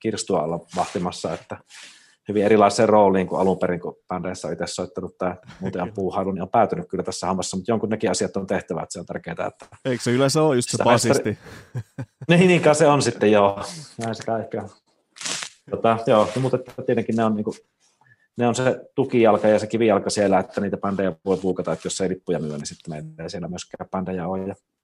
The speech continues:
Speaker 1: ole ja näin, että se on se, se on se oma puoli, mikä siellä on. Mut sit taas paljon on miettimässä just näitä meidän kaikkia tempauksia ja just tuosta puhuit Naku-uineesta ja muista, niin on siinä niinku ollut se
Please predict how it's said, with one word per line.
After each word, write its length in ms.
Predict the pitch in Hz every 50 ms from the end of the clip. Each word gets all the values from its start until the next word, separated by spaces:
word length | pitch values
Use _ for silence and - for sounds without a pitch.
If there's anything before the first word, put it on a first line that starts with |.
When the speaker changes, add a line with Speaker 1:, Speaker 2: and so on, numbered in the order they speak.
| _ _ _ _ _ _ _ _ - 95
Speaker 1:
ole 100 | 101 98
ja 60 | 95
näin, 280 | 98 98 98 98 98 95
että 180 | 92 - -
se 100 | - 107
on 80 | 101 95
se, 80 | 104 90 - _ _
se 120 | - 104
on 60 | 104
se 80 | 101 95
oma 260 | 87 104 98 95 - _ -
puoli, 180 | 92 87 87 87
mikä 160 | 95 - 92
siellä 240 | - 98 - 170 165
on. 100 | 180 95
Mut 120 | 95 -
sit 120 | - 104 _
taas 160 | - - -
paljon 340 | - - 117 - 113 113 110
on 60 | 107
miettimässä 560 | 107 104 98 - 107 92 98 - - - - 98
just 140 | 90 -
näitä 260 | - 87 87 - 85 - _ _ _ - - - - - - - _ _
meidän 180 | - 180 90 95
kaikkia 320 | 92 87 - - 104 92
tempauksia 520 | 85 98 90 82 92 87 82 - 101 87 85
ja 200 | 90 90 85 - - - - _ -
just 240 | 92 90 - - _ -
tuosta 220 | 90 82 - -
puhuit 320 | - - 82 82 92 87
Naku-uineesta 680 | 90 85 82 95 92 87 90 92 92 92 92 - - 101
ja 60 | 90
muista, 280 | 87 87 85 - - 98
niin 160 | 92 90 80
on 180 | 80 85 87 85
siinä 240 | - 101 87 92
niinku 200 | 92 92 90 -
ollut 240 | 62 85 92 98 95
se 100 | - 104